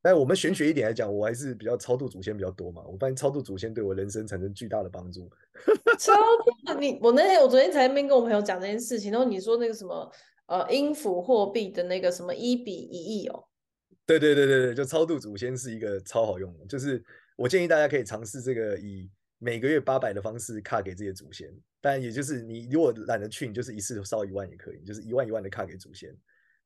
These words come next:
Speaker 1: 你会发现你人生有很多有趣的变化。
Speaker 2: 对的，你是说买一万元台币的金，
Speaker 1: 纸，
Speaker 2: 金纸银纸
Speaker 1: 纸钞。对，对，对。
Speaker 2: 烧？
Speaker 1: 对，那如果你很环保，
Speaker 2: 这很多欸。
Speaker 1: 你就是念，你就是念经，就是念一百零八遍的经，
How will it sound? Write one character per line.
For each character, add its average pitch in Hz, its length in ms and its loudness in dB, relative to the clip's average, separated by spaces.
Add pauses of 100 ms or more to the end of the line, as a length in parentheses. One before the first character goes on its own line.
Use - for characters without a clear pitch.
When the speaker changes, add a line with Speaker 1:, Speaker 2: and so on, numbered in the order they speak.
Speaker 1:
你 110 100 -4
会 120 80 4
发 120 140 0
现 113 100 -6
你 98 40 -12
人 98 140 -4
生 117 140 -6
有 104 80 -4
很 98 100 -6
多 98 260 -4
有 98 180 -10
趣 107 200 -10
的 92 200 -8
变 98 200 -12
化。 - 120 -16
Speaker 2:
对 302 100 2
的， 254 160 2
你 285 160 0
是 370 60 0
说 392 160 -2
买 285 160 -2
一 214 160 -2
万 277 260 2
元 180 360 -2
台 185 240 -2
币 226 280 0
的 175 480 2
金， 208 300 -6
Speaker 1:
纸， 98 120 -14
Speaker 2:
金 247 300 4
纸 247 140 -2
银 - 60 -4
纸 - 0 -
Speaker 1:
纸 - 0 -
钞。 214 280 -2
对， - 680 -8
对， 240 80 2
对。 - 20 0
Speaker 2:
烧？ 190 540 2 (200)
Speaker 1:
对， 139 80 0
那 247 80 6
如 233 60 6
果 214 80 8
你 156 120 2
很 123 120 -2
环 - 160 6
保， 370 80 4
Speaker 2:
这 - 20 8
很 392 140 6
多 311 100 0
欸。 330 60 -4
Speaker 1:
你 - 20 -10
就 392 220 6
是 403 80 8
念， 294 420 4
你 123 60 -10
就 156 140 -2
是 160 80 -6
念 135 240 -2
经， 110 260 -8
就 123 80 0
是 123 80 -2
念 135 260 -4
一 143 40 -6
百 113 140 -2
零 98 120 -8
八 110 140 0
遍 107 180 -4
的 92 60 -12
经， 92 280 -14